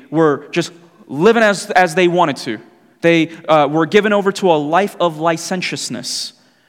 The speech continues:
Uh, their lives did not reflect or demonstrate a willingness to submit to the, uh, commands of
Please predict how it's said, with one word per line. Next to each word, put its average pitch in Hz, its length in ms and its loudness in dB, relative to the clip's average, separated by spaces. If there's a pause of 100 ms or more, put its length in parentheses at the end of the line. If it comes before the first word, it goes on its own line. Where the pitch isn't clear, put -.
(160)
Uh, - 100 -2 (140)
their 175 360 2
lives 185 500 2
did 160 180 0
not 165 560 -2
reflect 175 640 -2
or 156 140 0
demonstrate 143 880 -4
a 143 140 -2
willingness 190 640 -4
to 180 120 -10
submit 151 640 -6
to 151 220 -4
the, 139 340 -6
uh, 135 140 0
commands 151 560 -6
of 127 280 -2